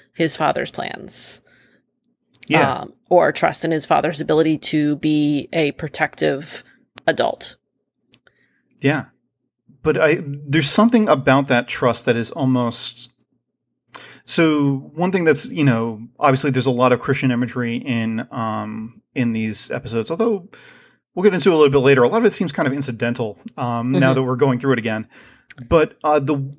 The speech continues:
Speaker 2: like, the amount of faith that Rei has in Gendo, because I don't
Speaker 1: Mm-hmm.
Speaker 2: think she's been brought into what his real plans are or what have you. He's, he's clearly holding a lot of secrets,
Speaker 1: Mm-hmm.
Speaker 2: but she still believes him. Like, she still trusts him.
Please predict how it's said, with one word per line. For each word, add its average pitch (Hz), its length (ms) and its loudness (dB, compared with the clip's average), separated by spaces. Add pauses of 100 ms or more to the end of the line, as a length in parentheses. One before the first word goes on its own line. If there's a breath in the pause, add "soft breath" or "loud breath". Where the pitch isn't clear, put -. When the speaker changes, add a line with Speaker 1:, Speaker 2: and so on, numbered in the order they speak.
Speaker 2:
like, 143 280 -2
the 147 200 -4
amount 170 220 2
of 143 120 4
faith - 500 -2
that 131 220 -2
Rei 120 200 2
has 120 420 -4
in 120 200 -6
Gendo, 104 460 -4 (300 soft breath)
because 139 260 -2
I 175 80 4
don't 247 100 6
Speaker 1:
Mm-hmm. - 60 2
Speaker 2:
think 233 140 4
she's 185 180 0
been 147 140 -2
brought 135 260 6
into 131 300 0
what 123 180 -2
his 117 180 -2
real 123 460 -2
plans 117 480 -2
are 113 220 2
or 110 120 -2
what 117 200 -8
have 147 280 -6
you. 101 300 -10 (720 soft breath)
He's, 139 400 -4
he's 143 260 0
clearly 175 400 2
holding 131 280 2
a 117 60 -2
lot 107 180 -4
of 98 80 -6
secrets, - 720 -6 (420 soft breath)
Speaker 1:
Mm-hmm. 151 300 -6
Speaker 2:
but 156 120 4
she 175 120 -4
still 196 220 2
believes 135 580 -4
him. - 360 -14
Like, 147 160 -4
she 151 120 -4
still 151 200 0
trusts - 540 -6
him. 120 360 -10